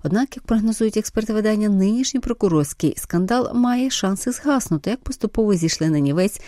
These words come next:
інші зразково-показові затримання, наприклад, пов'язані з колишніми керівниками Міністерства надзвичайних ситуацій, яких публічно затримали на засіданні Кабміну, або спробою притягнути до відповідальності народного депутата Сергія Клюєва.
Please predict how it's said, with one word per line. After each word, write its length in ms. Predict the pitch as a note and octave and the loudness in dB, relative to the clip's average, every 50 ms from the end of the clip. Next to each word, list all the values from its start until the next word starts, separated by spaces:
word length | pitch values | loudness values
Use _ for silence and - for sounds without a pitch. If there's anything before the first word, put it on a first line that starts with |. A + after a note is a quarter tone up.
| - | -4
інші 440 | - A3+ A3+ A#3+ A#3+ - - A#3+ - - | 2 2 4 4 4 4 2 2 2 2
зразково-показові 960 | - C#4+ C4+ - - - F#3 F#3 F#3 - - F3 - D#3 D3 D3+ D3+ C#3+ D3 | 0 0 0 0 2 2 2 2 2 2 -2 -2 -2 0 2 2 2 2 2
затримання, 640 | C#3+ F3+ E3+ - G#3 G#3+ G3+ F3+ D#3 C#3+ C3 C3 | 0 -2 -2 0 2 4 4 4 4 4 2 0
наприклад, 460 | B2+ B2+ C3 - A3+ A3+ - A#3 B3 - | 0 -2 -2 -2 -2 -2 -2 -2 -4 -2
пов'язані 600 | - C#4 A3+ F#3+ F#3 G3+ - G3+ G3+ G3+ G#3 - - | -2 0 2 2 2 2 2 2 2 2 2 0 -2
з 100 | - - | -8 -12
колишніми 560 | - - - C4 G#3+ G3+ - - G#3 F#3+ F3+ F3 | -8 -4 0 0 0 0 0 0 0 2 2 0
керівниками 720 | - - - D#3+ D#3 D3+ C#3+ - - C#3 C#3 C#3 C#3 - | -2 -2 0 2 2 2 2 2 2 2 2 2 2 0
Міністерства 520 | - C#3+ D3 C#3 - - A2+ B2+ - - B2+ | 0 0 -2 0 0 -2 -4 -4 -2 -4 -4
надзвичайних 540 | B2+ B2 B2 - B2+ - - A#2+ B2+ C#3 - | -4 -4 -6 -6 -4 -4 -4 -4 -4 -4 -6
ситуацій, 460 | - G#3 - B3+ B3 B3+ - - B3+ | -8 -4 -2 -2 -2 0 0 0 0
яких 300 | B3+ B3 B3 - C4+ - | 0 0 0 0 -2 -2
публічно 300 | - B3+ A#3 A3+ A3+ A3+ - A#3 A3 | 0 0 0 2 0 0 -2 -4 -4
затримали 600 | G#3+ - G#3 - - G#3 G#3+ G#3 G#3 G#3 G#3 G#3 | -2 -2 -2 -2 0 0 2 2 2 2 2 2
на 120 | G#3 G3+ | 0 0
засіданні 540 | F#3+ - G3+ F#3 - - F#3 F3 F#3 F#3 F3+ | 0 -2 -4 -2 -2 -2 0 0 2 0 0
Кабміну, 480 | F3+ - F#3 F3+ F#3 F#3 F3+ F3+ F3+ F3+ - - - - - - | 0 -2 -2 -2 0 0 0 0 0 -2 -4 -10 -18 -18 -14 -6
або 260 | - - - - D#4 | -4 -2 2 2 2
спробою 400 | D4+ - - A#3 B3 B3 B3+ A#3 | 2 2 0 0 2 2 2 0
притягнути 680 | A3+ - G3+ F#3+ - E3+ E3+ E3 F3 F3+ F3+ - E3+ D3+ | 2 0 0 0 0 0 0 2 2 0 2 2 0 2
до 120 | D3+ D#3 | 2 2
відповідальності 800 | D3 C3+ - - - - - - G3+ A#3+ G#3+ F3+ - - - - | 2 2 0 -2 -4 -2 0 0 0 0 0 -2 -2 -4 -4 -4
народного 380 | G#3+ B3+ C#4+ C#4 C4 B3 G3+ F3+ | -2 -2 -2 0 0 0 2 2
депутата 540 | F3+ D#3+ - D#3+ - F3 F#3 - - - | 0 0 0 -2 -2 -2 -2 -2 -4 -4
Сергія 380 | - - - B3+ A3+ E3 D3+ A#2+ | -4 -4 -2 -2 0 0 0 -2
Клюєва. 480 | - - D#3 C#3+ C3+ B2 - - - | 0 0 2 2 2 2 0 -2 -4